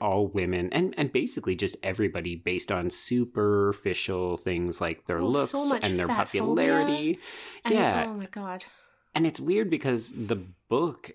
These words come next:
Speaker 1: acknowledges this, like, the character of Landon as an adult acknowledges that he was not a great kid. And yet we then still have to read all of it,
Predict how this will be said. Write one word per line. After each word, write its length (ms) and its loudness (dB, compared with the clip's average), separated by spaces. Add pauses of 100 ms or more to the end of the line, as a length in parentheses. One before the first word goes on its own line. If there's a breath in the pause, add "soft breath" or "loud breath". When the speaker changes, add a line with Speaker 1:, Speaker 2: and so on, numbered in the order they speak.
Speaker 1:
acknowledges 720 -2
this, 240 0
like, 220 -2
the 100 0
character 460 -4
of 160 -4
Landon 640 -4 (180)
as 200 -4
an 100 2
adult 360 -2
acknowledges 640 -2
that 160 -2
he 120 -4
was 180 -4
not 260 0
a 100 -2
great 340 -4
kid. 460 -6 (640 loud breath)
And 180 2
yet 300 0 (160)
we 240 2
then 200 2
still 240 0
have 180 -2
to 120 -2
read 640 -6
all 240 0
of 140 -2
it, 260 0